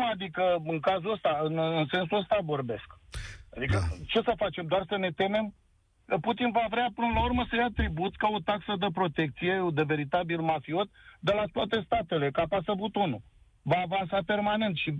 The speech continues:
Speaker 1: permanent vor trebui să cedăm. Nu se poate negocia cu un terorist. El are atitudine de terorist.
Speaker 2: Da.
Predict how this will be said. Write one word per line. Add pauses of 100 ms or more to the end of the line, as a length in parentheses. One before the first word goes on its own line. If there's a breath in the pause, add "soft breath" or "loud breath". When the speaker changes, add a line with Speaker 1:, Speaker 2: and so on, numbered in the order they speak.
(180)
Speaker 1:
permanent
vor
trebui
să
cedăm. (540)
Nu
se
poate (140)
negocia
cu
un
terorist.
El
are
atitudine
de
terorist. (1800)
Speaker 2:
Da.